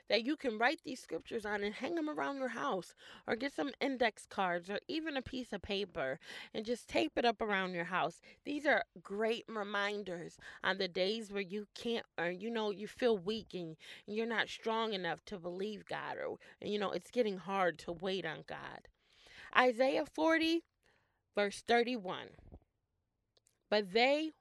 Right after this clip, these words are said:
who wait for the Lord shall renew their strength. They shall mount up with wings like eagles.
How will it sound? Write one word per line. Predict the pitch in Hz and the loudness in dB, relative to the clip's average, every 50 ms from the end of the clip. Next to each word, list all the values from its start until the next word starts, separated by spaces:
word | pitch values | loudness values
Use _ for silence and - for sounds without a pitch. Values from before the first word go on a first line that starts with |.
| _ _ | _ _
who | 247 233 | 0 2
wait | 226 202 180 196 190 208 240 - _ - | 2 2 0 0 2 2 0 -2 _ -14
for | - - 269 | -8 -8 -2
the | 247 269 262 | 0 0 2
Lord | 254 240 214 180 165 165 175 180 - _ _ _ _ _ _ - - - _ _ _ | 2 4 4 4 2 2 0 -2 -6 _ _ _ _ _ _ -20 -20 -20 _ _ _
shall | _ - - - 226 220 214 | _ -6 0 4 4 4 4
renew | 202 214 202 202 208 214 220 240 254 269 285 311 _ _ _ _ _ | 2 2 0 0 0 2 2 2 2 0 -2 -6 _ _ _ _ _
their | 180 185 202 196 185 | -4 -2 0 0 -2
strength. | - - - _ - 175 139 127 - - _ _ _ _ _ _ _ _ _ _ _ _ _ _ _ | -4 -10 -12 _ -6 -6 -6 -8 -12 -16 _ _ _ _ _ _ _ _ _ _ _ _ _ _ _
They | - 220 226 | 4 4 4
shall | 220 - - 262 226 214 | 4 2 2 4 4 4
mount | 208 196 202 202 220 254 - _ | 4 2 2 2 2 0 0 _
up | - 277 277 - _ - | 0 0 0 -2 _ -4
with | - 220 196 170 165 | -4 -2 -2 -2 -4
wings | 180 202 226 254 269 277 262 - | -4 -2 -2 -2 -4 -6 -6 -2
like | 294 - 262 262 _ - _ | 0 0 0 -2 _ -10 _
eagles. | - 196 190 165 156 160 165 170 - - - - _ | -10 -10 -10 -6 -6 -6 -6 -6 -10 -14 -20 -20 _